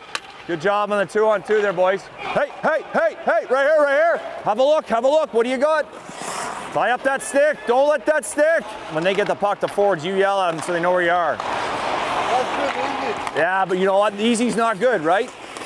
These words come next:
Speaker 1: Play him, play him, play him, play him, play him. Good stick, talk. Box out, get the stick.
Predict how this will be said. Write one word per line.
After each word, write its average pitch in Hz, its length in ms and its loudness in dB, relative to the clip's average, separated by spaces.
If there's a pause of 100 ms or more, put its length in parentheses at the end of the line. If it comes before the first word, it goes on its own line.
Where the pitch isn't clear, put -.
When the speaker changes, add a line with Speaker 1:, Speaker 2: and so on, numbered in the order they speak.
(680)
Speaker 1:
Play 208 180 0
him, 220 160 0
play 262 280 2
him, 240 140 0
play 254 280 2
him, 262 160 0
play 330 340 2
him, 262 140 0
play 339 320 4
him. 214 100 -6 (640)
Good 165 180 0
stick, 233 380 -2
talk. 233 300 2 (1200)
Box 233 300 0
out, 240 240 2
get 226 140 0
the 240 80 -2
stick. 285 280 2